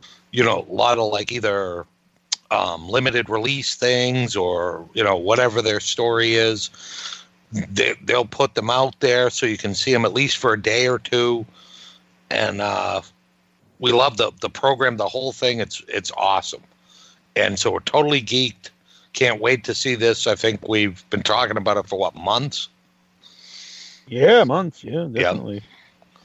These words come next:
Speaker 2: So we went in right away. The movie starts, and I was like, I kinda hated it right to begin with.
Speaker 1: <laughs>
Speaker 2: I was like, "Well, this,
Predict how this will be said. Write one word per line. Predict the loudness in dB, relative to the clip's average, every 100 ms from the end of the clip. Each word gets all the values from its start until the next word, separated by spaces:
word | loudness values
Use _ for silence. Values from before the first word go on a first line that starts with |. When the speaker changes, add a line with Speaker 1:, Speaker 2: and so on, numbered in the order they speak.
| _ _ _ _
Speaker 2:
So | -4 4 6
we |
went | 6 6
in | 4 2 0 -2 -4 _ -20 _ _ _ -20 _
right | 4 6 8
away. | 8 8 8 8 6 2 _ -16
The | -6 0
movie | 0 0 -4 _ -6
starts, | -6 4 8 8 4 -2
and | 0
I | 0
was | -2
like, | -6 -4 4
I | 4 4 _ _
kinda | -4 -4 -4 2 4
hated | 6 4 4
it | 0
right | 2 0 0
to | -8
begin | 0 2
with. | 4 2 2 2
Speaker 1:
<laughs> | 2 2 2 2
Speaker 2:
I | 6 6
was | 6
like, | 4 6 4 2 -8 -12 -4 0 0 -2 2
"Well, | 6 8
this, | 6 0